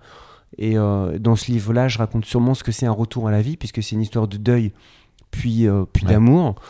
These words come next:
Speaker 1: Mais, euh, je ne sais pas d'où vient l'inspiration. Je suis toujours un peu, euh, à l'affût. Et là, euh, sur ce dernier livre, c'est vraiment, euh,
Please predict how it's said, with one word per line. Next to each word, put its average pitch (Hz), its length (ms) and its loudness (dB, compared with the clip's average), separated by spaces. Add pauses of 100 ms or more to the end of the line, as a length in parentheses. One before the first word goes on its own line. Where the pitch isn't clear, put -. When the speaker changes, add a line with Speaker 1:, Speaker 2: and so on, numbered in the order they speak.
(240)
Speaker 1:
Mais, 117 280 2
euh, 107 220 2
je 101 100 -2
ne 110 60 -2
sais - 140 -8
pas 156 160 4
d'où 143 100 -2
vient 123 160 0
l'inspiration. 117 840 -4 (260)
Je 120 140 2
suis 151 260 0
toujours 156 320 2
un 151 80 4
peu, - 140 4
euh, 127 400 6
à 117 100 2
l'affût. - 460 -2 (420)
Et 113 140 0
là, 135 320 4
euh, 107 180 2 (380)
sur 120 200 -6
ce 127 120 -6
dernier 113 280 0
livre, 127 400 -4 (120)
c'est - 180 -14
vraiment, 120 640 -4
euh, 92 40 -10